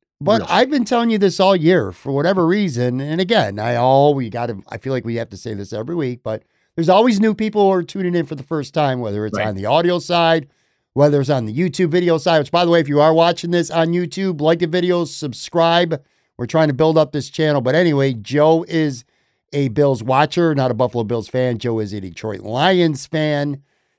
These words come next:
Speaker 1: And I, I think I'm higher on your team than you are. I, I really do. I think the Detroit Lions are a pretty good football team, man. I really do.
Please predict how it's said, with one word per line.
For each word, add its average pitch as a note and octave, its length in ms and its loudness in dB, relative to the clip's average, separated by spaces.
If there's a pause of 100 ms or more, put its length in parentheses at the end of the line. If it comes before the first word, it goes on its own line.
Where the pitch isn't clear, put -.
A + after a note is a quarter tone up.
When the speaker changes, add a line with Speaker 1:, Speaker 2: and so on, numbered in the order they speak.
(160)
Speaker 1:
And C#3+ 180 -2
I, C3 140 -6
I F3+ 140 0
think F4+ 220 -4
I'm D3 120 -4
higher D#3+ 340 2
on D3+ 160 0
your D3+ 160 0
team D3+ 300 -6
than A2 180 -8
you G#3 220 2
are. E2+ 220 -4 (180)
I, B2+ 140 -6
I G3 140 0
really G#3 380 0
do. F#3+ 240 -2
I B2+ 140 0 (160)
think A3 180 -2
the D#4 80 -2
Detroit A3+ 440 -2
Lions E3+ 440 -4
are C#3 180 -2
a C3+ 120 -4
pretty F3 440 -12
good C3+ 280 -6
football G3+ 420 -4
team, C3 240 -8
man. B2+ 140 -4
I B2+ 40 -2
really F3 380 -2
do. F#3 300 0